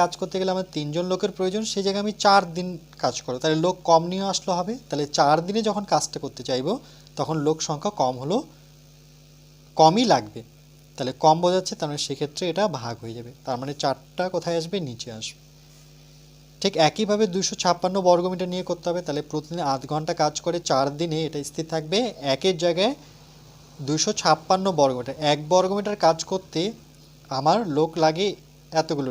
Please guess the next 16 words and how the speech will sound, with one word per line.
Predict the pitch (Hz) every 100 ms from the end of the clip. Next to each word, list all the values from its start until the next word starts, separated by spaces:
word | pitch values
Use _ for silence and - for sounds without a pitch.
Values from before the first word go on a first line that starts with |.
| 120
লোক, | 147 131
ধরে | 131
নাও | 143 151
এই | 143
যে | 147
তিনজন | 160 151 131 117 127
লোক | 170 - - - - - - 131
বা | 123
চুরাশি | - 160 160 175
বর্গমিটার | 151 151 165 165 147
কাজ | 143 -
করতে | 156 160 147
তিনজন | 135 139 151
লোকের | 143 - 127 -
প্রয়োজন | 120 117 131
হয়, | 214